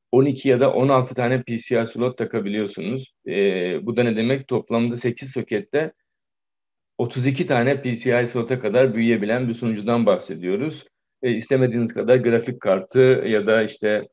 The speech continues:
e, yüz gigabitlik, e, kartlardan,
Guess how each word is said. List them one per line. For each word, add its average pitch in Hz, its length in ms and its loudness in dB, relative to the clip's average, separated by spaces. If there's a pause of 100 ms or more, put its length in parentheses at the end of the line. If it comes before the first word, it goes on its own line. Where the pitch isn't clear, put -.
e, 104 140 -4
yüz 101 420 0
gigabitlik, 107 680 -4
e, 90 500 -4
kartlardan, 95 680 -2